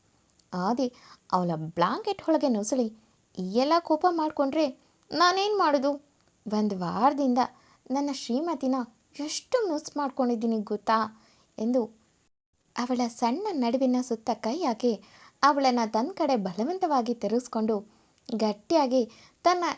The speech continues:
ಎದೆಗೆ ಒದಗಿಸಿ, "ಯಾಕಿಷ್ಟು ಕೋಪ ನನ್ನ ರೌಡಿ ಬೇಬಿಗೆ?" ಎಂದ. ಆದ್ಯ ವಿಘ್ನೇಶ್ ಅಂದ್ರೆ ಆದಿಯ ಪ್ರೀತಿಯ ಮಾತು. ಅವನ ಪ್ರೀತಿ ತುಂಬಿದ ಹಗ್, ಅವನ ಎದೆ ಮೇಲೆ ತಲೆ ಇಟ್ರೆ ಸಾಕು.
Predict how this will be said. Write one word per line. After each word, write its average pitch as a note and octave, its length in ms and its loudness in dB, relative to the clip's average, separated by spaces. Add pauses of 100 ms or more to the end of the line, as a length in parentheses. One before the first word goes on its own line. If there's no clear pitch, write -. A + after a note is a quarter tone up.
ಎದೆಗೆ F#4 300 4
ಒದಗಿಸಿ, A#3+ 640 0 (560)
"ಯಾಕಿಷ್ಟು D4 460 -4
ಕೋಪ C4 260 2 (340)
ನನ್ನ D#4 220 -4
ರೌಡಿ A3+ 320 0
ಬೇಬಿಗೆ?" C4 500 2 (500)
ಎಂದ. D#4 320 -4 (720)
ಆದ್ಯ F#3+ 400 6
ವಿಘ್ನೇಶ್ E4+ 440 0
ಅಂದ್ರೆ C#4+ 520 2 (280)
ಆದಿಯ E4 460 4
ಪ್ರೀತಿಯ D4 560 0
ಮಾತು. G3 300 -4 (500)
ಅವನ G#3+ 240 2
ಪ್ರೀತಿ D4 440 -2
ತುಂಬಿದ A#3 320 0 (200)
ಹಗ್, G#3+ 200 -4 (560)
ಅವನ B3 180 4 (160)
ಎದೆ G#3 260 0
ಮೇಲೆ C4 300 4
ತಲೆ A3+ 400 0
ಇಟ್ರೆ A#3 260 -2
ಸಾಕು. F#3 380 -6